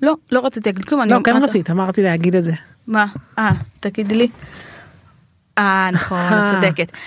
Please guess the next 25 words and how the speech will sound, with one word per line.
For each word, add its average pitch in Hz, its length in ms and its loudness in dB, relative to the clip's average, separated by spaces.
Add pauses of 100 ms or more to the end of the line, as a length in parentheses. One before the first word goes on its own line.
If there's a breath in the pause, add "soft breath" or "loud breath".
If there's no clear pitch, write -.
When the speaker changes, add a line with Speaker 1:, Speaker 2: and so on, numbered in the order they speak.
(120 loud breath)
Speaker 1:
אני 202 140 0
רוצה 202 160 2
להגיד 240 240 0
רגע 226 220 0
לד-, 185 220 -2
ל-, 185 360 0 (260)
את - 100 -8
הדובדבן 190 640 0
של 226 160 -2
הסיפור 202 400 -2
הזה. 190 140 0 (460 loud breath)
מ-, 202 340 2
כאילו, 202 260 0
זה 190 120 2
באמת 190 320 2
לא 233 100 4
איזה 202 140 0
טרוניה 185 420 0
על 180 100 0
כמה 185 180 -2
שאנחנו 185 220 -2
עובדות 180 220 -6
קשה, 233 220 0
אנחנו 196 220 -2
עובדות, 196 400 -2